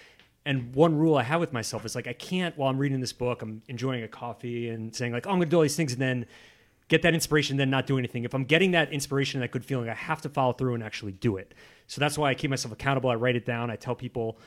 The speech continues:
but it's like, you can't just, it almost feels like cheating. You get into the feeling, but you're not actually taking the action. You can tell all yourself you want, like, "Oh, I'm gonna do a million things," but unless you put it into action, it's just wishful thinking. So that's, like, a hard and fast rule I have.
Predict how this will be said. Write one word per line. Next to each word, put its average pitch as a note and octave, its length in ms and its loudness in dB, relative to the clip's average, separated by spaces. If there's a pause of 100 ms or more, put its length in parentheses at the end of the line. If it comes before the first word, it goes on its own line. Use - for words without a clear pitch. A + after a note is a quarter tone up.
(120)
but C3+ 100 2
it's - 80 -2
like, C3 100 -2
you C3 80 -6
can't F3+ 300 2
just, E3 140 2
it E3 160 -4
almost F3+ 180 4
feels D3+ 80 -2
like D3 120 2
cheating. D3+ 280 0
You A#2+ 100 -2
get D#3 220 2
into C#3 160 2
the C#3 60 -4
feeling, C#3+ 300 2
but B2 100 -4
you're B2 100 -4
not C3 140 -2
actually B2+ 260 -6
taking C3+ 300 -4
the A#2 100 -2
action. A#2+ 380 -2 (240)
You C#3 80 -4
can C#3+ 80 2
tell E3+ 160 2
all D3+ 100 4
yourself C#3+ 320 0
you C3 80 -2
want, C3+ 240 -2
like, A#2 180 -10
"Oh, D#3+ 40 -4
I'm D3+ 180 -2
gonna C#3 120 0
do C#3 160 0
a - 20 0
million C#3+ 240 0
things," D3 180 -2
but A#2+ 220 -4 (240)
unless D#3 180 0
you C#3 60 -8
put D3 100 0
it C#3 40 -2
into C#3 100 -6
action, B2 280 -4
it's G#2 80 -10
just A#2 160 -8
wishful A#2 280 -4
thinking. G2+ 360 -10 (280)
So - 120 -6
that's, E3 200 0
like, C#3+ 100 -2
a B2+ 80 -2
hard D3 240 2
and B2+ 80 -2
fast A#2+ 220 -2
rule A2 100 -6
I G#2 80 -8
have. G2+ 300 -10